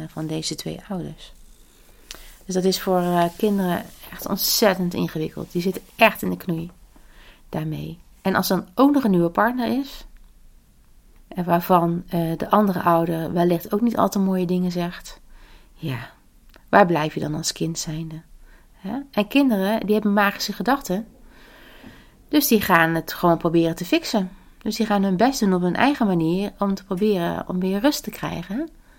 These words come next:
Om weer harmonie te krijgen in dat geheel. En dat lukt ze niet. Dat kan niet. Dat kan niet. Dus ja, het geeft, eh, het geeft onveiligheid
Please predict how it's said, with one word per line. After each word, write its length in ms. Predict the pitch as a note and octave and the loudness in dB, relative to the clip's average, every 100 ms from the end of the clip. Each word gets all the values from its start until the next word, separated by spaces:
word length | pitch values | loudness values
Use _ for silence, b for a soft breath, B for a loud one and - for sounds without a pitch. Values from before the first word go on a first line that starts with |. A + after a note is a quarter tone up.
| B B B B | B B B B
Om 140 | F3+ | 0
weer 160 | F#3 F3+ | 2 2
harmonie 400 | F#3 F#3+ G3 A#3 | 0 2 2 0
te 100 | - | -4
krijgen 420 | - F3 E3 F3 | -10 -8 -6 -4
in 60 | F3+ | -2
dat 180 | F3 | -4
geheel. 380 | - F3+ F3 G3+ F#3 - - - - | -2 -4 -2 -6 -8 -18 -20 -20 -10
En 80 | G3+ | -8
dat 220 | F#3 - | -6 0
lukt 200 | F#3+ A3 | 0 2
ze 120 | - | 0
niet. 280 | F#3 D#3 - - | 0 -2 -8 -16
Dat 100 | F#3 | -8
kan 160 | F3+ | -4
niet. 300 | F3+ F3+ - - - - _ - | -4 -6 -10 -20 -20 -20 _ -12
Dat 140 | F#3+ | -8
kan 200 | - F3+ | -4 -2
niet. 280 | F3+ F3 - _ - B B B B B B B B B B B B B B | -4 -6 -16 _ -20 B B B B B B B B B B B B B B
Dus 180 | - G3+ | -4 0
ja, 160 | G#3 F3 | 2 2
het 180 | - | 2
geeft, 360 | - A3 A3 - | 4 4 4 2
eh, 180 | A3 G3+ | 4 4
het 180 | G3 - | 2 2
geeft 240 | G#3+ G3+ | 0 0
onveiligheid 840 | G3 G3+ G3 G3+ G3 G#3 C4+ - | 0 2 2 0 -2 -2 -4 -8